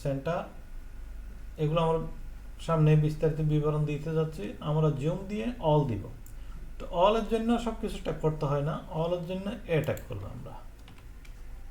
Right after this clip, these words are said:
আপনারা নিশ্চয়ই দেখতে পাচ্ছেন এখানে কতগুলো ছোট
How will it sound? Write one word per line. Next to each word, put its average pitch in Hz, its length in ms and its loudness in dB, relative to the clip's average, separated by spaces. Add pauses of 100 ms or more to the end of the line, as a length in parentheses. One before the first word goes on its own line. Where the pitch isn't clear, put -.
(2250)
আপনারা 180 240 4
নিশ্চয়ই 170 300 0
দেখতে 156 240 0
পাচ্ছেন 160 280 0 (220)
এখানে 156 260 2
কতগুলো 143 360 4 (840)
ছোট 139 140 -2